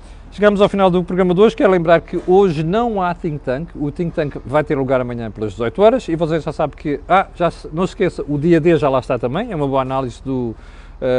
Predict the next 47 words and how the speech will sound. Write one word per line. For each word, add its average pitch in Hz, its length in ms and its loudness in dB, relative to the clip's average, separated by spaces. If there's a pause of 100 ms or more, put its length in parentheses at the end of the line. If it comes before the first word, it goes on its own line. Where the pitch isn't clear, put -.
(120)
hum, 113 300 -10 (360)
do 131 760 0
Vasco 135 380 -2
Rato 131 320 0
e 127 60 -4
do, 120 420 -4 (320)
eh, 120 320 -4
Rui 135 160 -2
Ramos. 151 420 -2 (540)
E 175 440 0
quanto 165 220 0
a - 20 -2
nós, 160 220 -2
também 151 220 -6
sabe 147 260 -2
que - 100 -6
amanhã 135 420 -4
às 120 140 -6
oito 127 140 -4
da 120 60 -10
manhã 117 360 -10
eu 127 60 -4
estarei 110 300 -4
aqui - 140 -8
para 110 120 -8
lhe 110 60 -4
atazanar 98 440 -8
o - 20 -14
juízo. 80 360 -16
Fique 180 200 -4
bem, 208 240 0
tenha 165 220 -4
um - 20 -4
grande 147 300 -2
dia 185 200 0 (640)
e 165 60 -2
para 185 160 0
o 170 40 2
final 196 280 -2
fica 196 220 -2
o - 20 -2
pedido 180 260 -6
sempre 202 240 -4
de - 40 -20
colocar 160 320 0
um 147 80 -4
gosto 175 360 0